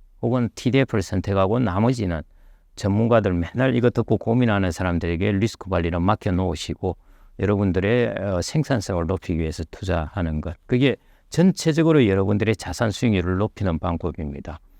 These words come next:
여러분들이 자산 수익률이라고 하니까 내가 가진 금융자산이나 실물자산만 생각하는데요. 여러분들의 월급이 많이 올라가는 것도 훌륭한 자산 수익률의 상승입니다. 그래서 여러분들의 포트폴리오는 나라는 인적 자산하고 금융자산, 실물자산이 다 들어가서 이게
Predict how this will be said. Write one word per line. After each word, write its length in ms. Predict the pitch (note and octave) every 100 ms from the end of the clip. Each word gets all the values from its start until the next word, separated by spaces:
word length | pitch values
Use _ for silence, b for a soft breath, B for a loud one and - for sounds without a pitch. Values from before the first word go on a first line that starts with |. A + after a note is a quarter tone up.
| - - -
여러분들이 440 | D3 D3+ D#3 C3+
자산 340 | B2 A2 C#3 C#3
수익률이라고 640 | - D3 A#2+ G2+ F#2+ F2
하니까 300 | G2 F#2 G2+
내가 280 | F#2 F#2 B2
가진 260 | A#2 G#2 F#2+
금융자산이나 840 | F#2 F#2+ A2+ A#2 G#2+ G2+ F#2+ F#2+
실물자산만 760 | - D3 D3 C3 A#2 - E2 D#2+
생각하는데요. 800 | F#2+ E2+ D#2+ D#2 D2 F2 A2 - _ - - -
여러분들의 460 | A#2+ C#3 D3 B2+ A2+
월급이 440 | B2+ D3 D3+ A#2+
많이 220 | F2+ F2
올라가는 460 | G2+ G2+ F#2 E2+ E2
것도 360 | D2+ - A2+ A2
훌륭한 400 | A#2 A#2 C3 A#2+
자산 300 | - E2+ G2+
수익률의 440 | - G#2+ F2 F2
상승입니다. 880 | F2+ - E2 - F#2+ E2 D2 D2+ D2 - -
그래서 280 | G#2 - F#2
여러분들의 440 | G2 G#2+ G#2+ F#2+
포트폴리오는 800 | - G2 - G#2 F#2 E2 F2+ A#2 - - - - - - -
나라는 540 | A#2 A#2+ C3 A2 F#2+
인적 300 | A2 A#2+ G#2
자산하고 600 | - E2+ F#2 D#2+ D#2 F#2+
금융자산, 640 | F#2 F#2 G2 G#2 G#2 F#2 F2
실물자산이 800 | - A2+ A2 G2+ E2+ F2 D#2+ D#2
다 180 | - F2
들어가서 460 | G2 F#2+ F#2 -
이게 180 | G2